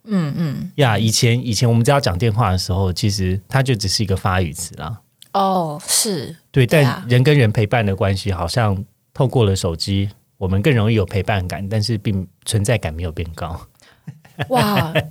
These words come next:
Speaker 1: 你讲得好有哲理。<laughs> 对。
Speaker 2: 你
Speaker 1: <laughs> 真的。
Speaker 2: 你有经历过那M S N的时代吗？
Speaker 1: 有啊，有，有，有。
Speaker 2: 就M S N不是很爱挂状态吗？
Speaker 1: 对啊，对啊。
Speaker 2: 然后挂状态之后还会，就是还可以显示你播放什么歌曲。
Speaker 1: 对，对，对。
Speaker 2: 对，那就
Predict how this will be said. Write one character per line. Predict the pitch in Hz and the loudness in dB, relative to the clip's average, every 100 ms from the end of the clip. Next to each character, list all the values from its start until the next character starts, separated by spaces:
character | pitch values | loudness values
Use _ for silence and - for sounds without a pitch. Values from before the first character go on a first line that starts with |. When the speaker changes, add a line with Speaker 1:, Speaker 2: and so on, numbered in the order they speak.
| 147 - - | -6 -6 -4
Speaker 1:
你 | 247 | 0
讲 | 226 | 2
得 | 196 | 2
好 | 196 | 4
有 | 233 | 2
哲 | 190 185 175 | 2 2 2
理。 | 190 151 - 208 202 | 0 -4 0 0 2
<laughs> | 240 - | 0 2
对。 | 254 196 - - - 466 587 - 539 247 - - | 2 2 0 -4 0 4 4 6 4 2 -2 2
Speaker 2:
你 | 156 160 | 4 4
Speaker 1:
<laughs> | |
真 | 156 220 233 | 4 0 2
的。 | 214 165 | 2 4
Speaker 2:
你 | 185 | 6
有 | 208 | 4
经 | - 160 | 6 6
历 | 156 | 6
过 | 151 | 6
那 | 135 | 4
M | 113 104 | 4 2
S | 113 104 | 4 4
N | 101 | 2
的 | |
时 | 92 98 | 0 -6
代 | - 151 | -10 -10
吗？ | - 95 | -8 0
Speaker 1:
有 | 220 | 2
啊， | 208 226 | 4 4
有， | 220 180 | 2 0
有， | 175 | -2
有。 | 165 185 - _ - | -6 -10 -14 _ 2
Speaker 2:
就 | 175 | 4
M | 175 | 6
S | 185 175 | 6 6
N | 170 | 6
不 | 147 | 6
是 | 156 | 4
很 | |
爱 | 104 120 | 4 2
挂 | 143 98 | 2 4
状 | 120 98 | 2 0
态 | 87 107 80 | 0 0 -2
吗？ | 82 92 | -6 -2
Speaker 1:
对 | 311 | 2
啊， | 262 233 | 2 2
对 | 247 | 2
啊。 | 214 180 196 | 0 0 -2
Speaker 2:
然 | 147 | 2
后 | 202 | 4
挂 | 226 208 | 4 4
状 | 202 | 4
态 | 196 | 4
之 | 180 | 4
后 | 165 | 4
还 | 131 117 | 4 4
会， | 151 127 | 4 2
就 | - 139 | 0 0
是 | 143 | 2
还 | 120 | 2
可 | |
以 | 120 | 0
显 | 98 | -2
示 | 90 98 | -4 -4
你 | |
播 | 87 101 | -4 -4
放 | 101 98 | -2 -4
什 | - | -6
么 | - - | -12 -10
歌 | 85 80 | -10 -10
曲。 | - - - - | -12 -16 -16 -6
Speaker 1:
对， | 196 | -4
对， | 180 175 | -2 -2
对。 | 147 156 - 190 - | -2 -4 -6 -10 -2
Speaker 2:
对， | 123 98 | 0 2
那 | 135 175 160 156 - _ _ _ | 2 2 0 -4 -18 _ _ _
就 | - | 2